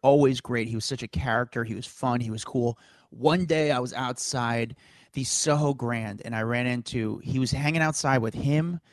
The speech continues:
Ch-, uh, Chad Smith, the drummer of the Chili Peppers, and I forgot the guy's name, uh, who's the drummer of Rage Against the Machine. So it's like the three drummers of three iconic bands were hanging out,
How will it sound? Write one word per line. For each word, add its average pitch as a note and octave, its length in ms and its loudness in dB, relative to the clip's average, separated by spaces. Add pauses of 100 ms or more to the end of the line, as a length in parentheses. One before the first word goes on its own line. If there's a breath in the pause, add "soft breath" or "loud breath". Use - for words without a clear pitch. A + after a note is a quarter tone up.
(320 soft breath)
Ch-, - 200 -2
uh, A2+ 340 4
Chad C#3 360 2
Smith, B2 360 -2
the B2 60 -4
drummer B2 260 -2
of A#2+ 80 0
the A#2 80 -4
Chili A2+ 260 0
Peppers, G#2+ 400 2
and A2 80 -6
I G#2+ 40 -6
forgot F3+ 180 -4
the F#3 60 -2
guy's E3 160 2
name, C#3 220 4
uh, A#2+ 160 -4
who's A#2+ 200 0
the B2+ 100 0
drummer C3+ 360 0
of A#2+ 360 0 (320 soft breath)
Rage B2+ 320 4
Against C3+ 240 0
the B2+ 60 -4
Machine. A#2 380 -2
So A#2+ 160 0
it's A2+ 140 -2
like A#2+ 80 -2
the B2 100 -4
three D#3 420 -4
drummers C3 580 0 (260 soft breath)
of B2 100 -6
three C3+ 300 0
iconic B2 380 -4
bands B2 240 -2
were A2+ 60 -6
hanging A#2+ 300 -2
out, G#2+ 360 -2